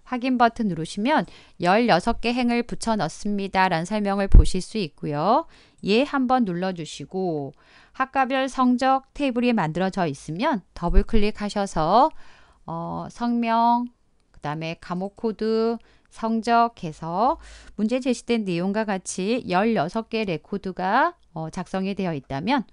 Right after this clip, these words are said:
오른쪽 닫기, 그 다음에 성적 조회 쿼리도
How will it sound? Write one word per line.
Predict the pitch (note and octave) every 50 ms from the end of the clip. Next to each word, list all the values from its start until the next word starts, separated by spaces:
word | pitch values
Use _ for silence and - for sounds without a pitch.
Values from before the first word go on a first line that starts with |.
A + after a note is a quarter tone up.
| _ _ -
오른쪽 | F3 E3 F3+ F3 - F#3+ - -
닫기, | - E3 - _ - F#3 F#3 F#3+ G#3 A3+ C4 D4 E4 F4
그 | - _ _ _ _ _ _ _
다음에 | - D#3 D#3 E3+
성적 | - B3 B3 A#3+ - B3 A#3 -
조회 | - - F#3 F3 F3+ F#3 G#3 A#3+
쿼리도 | - - A#3+ A3+ G#3 G3 F3+ G#3 A3 B3+ D4 D#4+